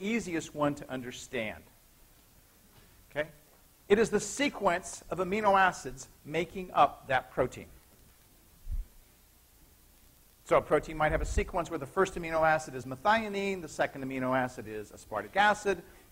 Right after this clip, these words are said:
the third amino acid is lysine, the fourth amino acid is leucine, doesn't really matter for our purposes here. That protein is gonna be different from a protein that has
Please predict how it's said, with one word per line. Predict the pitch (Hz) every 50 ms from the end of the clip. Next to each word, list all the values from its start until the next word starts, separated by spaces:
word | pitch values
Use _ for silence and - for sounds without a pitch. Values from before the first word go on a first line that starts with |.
| -
the | - 139
third | - - 156 147 143
amino | 123 135 135 131 127 123 123
acid | 123 120 - 117 -
is | 110 110
lysine, | 147 175 202 208 196 - - 190 175 170 170 165 147
the | 123
fourth | - - 139 135 127 127
amino | 131 131 127 120 120 120
acid | 120 120 - - - 117 - -
is | - 107 107 110 104 98 - - - - - - 165
leucine, | 202 269 277 - - - 220 208 196 190 196 165
doesn't | 135 120 117 -
really | 113 117 123
matter | 156 220 262 269 240 226 214 208
for | - - 151
our | 147 147
purposes | 147 - 147 - 135 - - 120 - -
here. | - 269 233 196 208 240 233 - - - - _ _ - - - - - - _ - _ _ _ - - - _ _ - 127
That | 120 202 208 220 233 233 - - - - - -
protein | - - 220 220 208 208 - 202 185 175 180 170
is | 143 120
gonna | 165 160 160
be | 180 175
different | 151 160 262 427 - - 208 196 190 -
from | - 175
a | 165 156
protein | - - 170 156 156 - - 175 160 160 156 156 160 151 - -
that | 147 147 -
has | - - 143 135 131 131 131 127 -